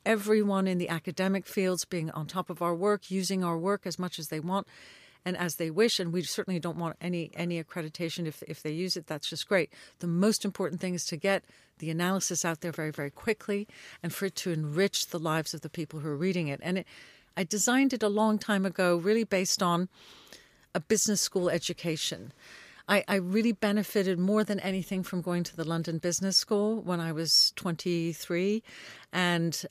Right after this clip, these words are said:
I love that approach. I still work professionally with Paddy Barwise, Professor Paddy Barwise, um, uh, whom I encountered in nineteen eighty-two, um, and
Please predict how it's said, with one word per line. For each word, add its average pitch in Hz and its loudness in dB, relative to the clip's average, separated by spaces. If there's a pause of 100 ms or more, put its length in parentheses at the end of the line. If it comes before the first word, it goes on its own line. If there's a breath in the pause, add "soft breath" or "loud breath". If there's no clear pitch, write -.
I 175 0
love 170 2
that 208 2
approach. 196 2
I 180 -2
still 185 2
work 185 0
professionally 208 2 (400 loud breath)
with 202 4
Paddy 196 -2
Barwise, 196 0
Professor 190 -4
Paddy 175 -2
Barwise, 208 0
um, 175 2 (600 loud breath)
uh, 196 4
whom 185 2
I 165 2
encountered 170 -2
in 165 -2
nineteen 165 0
eighty-two, 185 0 (160)
um, 165 0
and 165 0